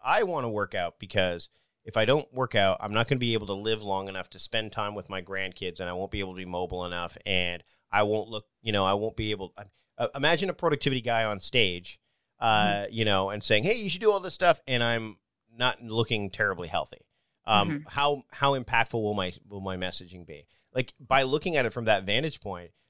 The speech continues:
Speaker 1: that's not, that's not just simple, "Well, I should work out because people are saying I should work out because that's my age." I'm thinking about the, the second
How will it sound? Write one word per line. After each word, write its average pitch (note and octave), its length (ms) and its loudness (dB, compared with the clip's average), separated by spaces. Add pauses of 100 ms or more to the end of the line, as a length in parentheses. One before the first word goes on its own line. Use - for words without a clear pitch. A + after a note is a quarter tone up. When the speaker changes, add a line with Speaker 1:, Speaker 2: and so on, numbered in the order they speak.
Speaker 1:
that's F#3+ 220 4
not, F#3+ 320 0
that's C3+ 220 -2
not D3+ 120 -2
just B2 140 -6
simple, A2+ 280 -4
"Well, A2+ 100 2
I A#2 40 4
should A2 140 -6
work G#2 180 -2
out G#2+ 120 0
because F#2+ 240 -10
people F#2+ 240 -10
are F2 60 -8
saying F#2 260 -6
I D2+ 60 -12
should E2+ 160 -20
work D#2 200 -14
out F2 180 -4
because F2 240 -16
that's E2 180 -18
my D#2 100 -8
age." G2+ 280 -2
I'm A2+ 100 0
thinking B2+ 340 0
about G2 320 2
the, F#2 360 -10
the F#2 120 -8
second G#2+ 560 0